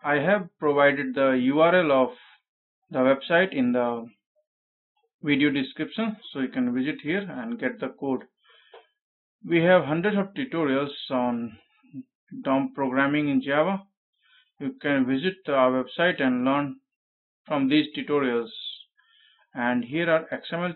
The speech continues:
tutorials, and on the home page you can find, uh, many tutorials on different technologies, Java, Advanced Java, J S P Serverless, J D B C, E C B Web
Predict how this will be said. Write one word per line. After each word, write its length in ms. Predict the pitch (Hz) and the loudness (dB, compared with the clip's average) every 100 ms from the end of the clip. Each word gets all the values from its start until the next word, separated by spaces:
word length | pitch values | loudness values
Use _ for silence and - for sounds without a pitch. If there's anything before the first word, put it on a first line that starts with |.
| 185 | -8
tutorials, 460 | 185 190 202 202 - - - - _ | -4 -2 0 -4 -8 -16 -18 -20 _
and 420 | 143 117 117 117 127 | -8 -6 -6 -8 -8
on 160 | 123 117 | -8 -6
the 120 | 117 113 | -8 -6
home 220 | 165 180 | -6 -4
page 220 | 208 214 147 | 0 0 0
you 100 | 131 | -4
can 280 | 135 120 - | -2 -4 -2
find, 380 | 127 139 143 - _ - - - - - _ _ _ - | 0 0 -2 -8 _ -20 -20 -20 -20 -20 _ _ _ -8
uh, 680 | 127 123 123 120 120 120 120 120 - _ _ _ - | -2 0 2 2 2 0 -2 -8 -20 _ _ _ -6
many 360 | 143 156 170 | -2 0 -2
tutorials 520 | 156 135 147 156 147 | -4 0 2 2 0
on 160 | 143 131 | 0 0
different 420 | 131 131 165 160 - - _ _ _ _ _ _ _ _ | 0 -2 -4 -4 -10 -20 _ _ _ _ _ _ _ _
technologies, 840 | - 143 - 143 139 139 147 208 208 - - _ _ _ _ _ | -6 -6 0 2 2 2 0 -4 -6 -14 -20 _ _ _ _ _
Java, 560 | - 135 135 143 143 143 | -6 0 2 2 2 0
Advanced 360 | 123 135 131 | 0 2 2
Java, 300 | 139 135 135 | 2 2 2
J 100 | 123 | 0
S 80 | 135 131 | -6 -6
P 160 | 147 131 | -8 -4
Serverless, 340 | 135 135 151 147 - | -2 0 -2 -4 -6
J 120 | 135 | -4
D 100 | 139 | -2
B 180 | 143 135 | -4 -4
C, 60 | 139 | -6
E 260 | 143 123 | -4 -4
C 120 | 117 139 | -4 -4
B 240 | 135 135 | -2 0
Web 100 | 131 | 0